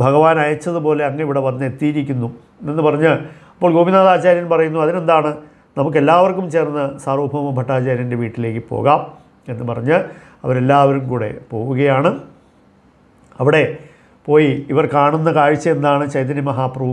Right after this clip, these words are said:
മോഹാലസ്യപ്പെട്ട് കിടക്കുന്നു. ഗോപിനാഥാചാര്യൻ വളരെ നാളുകൾക്ക് ശേഷം ചൈതന്യ മഹാപ്രഭുവിനെ കാണുകയാണ്.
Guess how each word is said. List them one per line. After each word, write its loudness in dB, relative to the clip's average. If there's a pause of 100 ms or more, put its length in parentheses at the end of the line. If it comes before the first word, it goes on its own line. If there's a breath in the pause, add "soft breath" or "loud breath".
(100)
മോഹാലസ്യപ്പെട്ട് -2
കിടക്കുന്നു. -12 (1600 loud breath)
ഗോപിനാഥാചാര്യൻ 4
വളരെ 2 (140)
നാളുകൾക്ക് 0
ശേഷം -2
ചൈതന്യ -4
മഹാപ്രഭുവിനെ -2
കാണുകയാണ്. 0